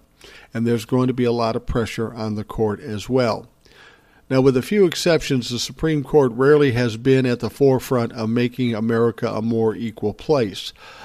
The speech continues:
But we are not consigned to living under the thumb of a reactionary,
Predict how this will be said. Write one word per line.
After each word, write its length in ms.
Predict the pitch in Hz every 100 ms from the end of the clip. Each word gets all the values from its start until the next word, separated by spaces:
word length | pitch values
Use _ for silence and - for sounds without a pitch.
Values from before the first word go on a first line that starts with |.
| -
But 120 | - 113
we 180 | 123
are 120 | 123 113
not 380 | 120 139 165
consigned 640 | - 135 117 127 110 107 104
to 80 | 113
living 420 | 117 120 123 117
under 260 | 113 113
the 160 | 104 104
thumb 460 | - 143 127 110 113
of 300 | 107 110 107
a 120 | 107
reactionary, 920 | 107 120 120 123 - 120 110 113 117